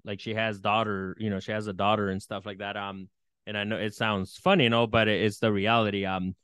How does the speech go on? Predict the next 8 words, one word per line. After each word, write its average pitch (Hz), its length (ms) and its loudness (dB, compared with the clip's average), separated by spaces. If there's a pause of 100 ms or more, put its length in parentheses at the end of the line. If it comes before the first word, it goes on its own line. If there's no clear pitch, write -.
(300)
so - 140 0
I 117 80 6
think 139 500 2
knowing 135 500 6
that 113 380 4 (640)
it 123 140 2
is 139 200 6
entertainment, 117 920 2